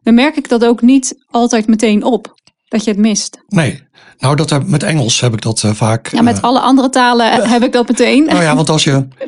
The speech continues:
Speaker 2: kijk, met deze film, als we even wijn gaan inschenken, dan,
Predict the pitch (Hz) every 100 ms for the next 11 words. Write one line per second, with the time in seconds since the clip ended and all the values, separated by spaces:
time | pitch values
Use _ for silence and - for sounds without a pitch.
0 | - - - 139 139 143 160 135 131 123
1 | 123 120 127 123 117 139 135 131 117 113
2 | - 113 113 - - _ _ _ _ _
3 | _ _ _ 143 107 123 117 104